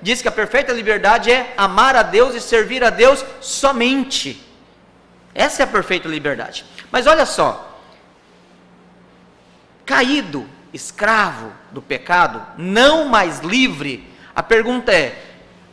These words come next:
Adão é capaz, Adão e sua descendência, nós, sem a graça, sem Cristo, sem a ação do Espírito Santo, nós somos capazes de fazer algum bem? Não.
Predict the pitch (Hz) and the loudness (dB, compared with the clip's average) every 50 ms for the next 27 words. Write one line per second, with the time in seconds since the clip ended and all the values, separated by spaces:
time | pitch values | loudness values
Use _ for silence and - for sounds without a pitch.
0 | _ - 196 196 165 - 262 302 302 269 - - - 190 - - - 180 170 165 | _ -6 -6 -2 2 4 4 4 4 2 0 0 0 0 0 0 2 2 4 4
1 | 156 143 135 120 - - - 156 147 151 214 254 294 294 262 - - - 247 247 | 4 2 0 -4 -8 -6 -6 -6 0 2 2 2 2 0 -2 -6 -6 -6 -6 -4
2 | 240 226 220 214 - 214 190 165 165 151 127 - - 113 120 139 143 139 139 165 | -2 -2 -2 -2 -2 -4 -2 -2 -2 -4 -4 -6 -12 -10 -6 -2 0 0 0 0
3 | 226 - - - - - - - - - - - - - - - 262 302 311 294 | -2 -6 -10 -12 -14 -14 -14 -16 -18 -20 -20 -20 -14 -10 0 0 0 2 2 0
4 | 262 196 165 175 151 143 135 131 131 - - - 135 127 - - - - - - | -2 0 0 2 4 4 4 2 0 -4 -10 -12 -12 -12 -14 -18 -18 -14 -4 -2
5 | 254 302 285 - - 233 202 208 190 165 - - - 180 156 - - - - - | -2 -2 -2 -6 -6 -6 -4 -4 -4 -4 -6 -8 -10 -10 -10 -10 -16 -20 -18 -6
6 | - 277 302 294 269 240 - - - 269 302 294 262 262 - - 254 214 190 - | -4 -2 0 2 0 0 0 0 2 2 2 2 0 -4 -6 -6 -8 -8 -8 -8
7 | - - 190 180 165 - - - - - - - 185 214 277 247 - - - 262 | -2 0 2 2 0 -2 -6 -16 -20 -20 -16 -6 -2 0 0 0 -2 -2 -2 -2
8 | 285 285 233 - - - 214 - - - - 226 254 240 220 185 156 139 147 196 | -2 -2 -6 -10 -4 -4 -4 -4 -2 -2 -2 0 0 -2 -4 -6 -10 -12 -12 -12
9 | 196 - - 165 143 175 214 214 196 175 160 151 151 170 214 214 190 147 - - | -8 -6 -6 -6 -4 -2 -2 -2 0 -2 -4 -4 -6 -6 -6 -6 -8 -10 -14 -18
10 | - - 151 127 131 180 220 208 170 139 123 113 113 - - _ _ _ _ _ | -20 -20 -12 -4 -4 -2 -2 -4 -6 -8 -12 -14 -16 -20 -20 _ _ _ _ _
11 | _ _ _ _ _ _ _ _ _ _ _ _ _ _ _ _ _ _ _ _ | _ _ _ _ _ _ _ _ _ _ _ _ _ _ _ _ _ _ _ _
12 | _ _ _ _ - 147 139 113 107 | _ _ _ _ -10 -8 -8 -8 -10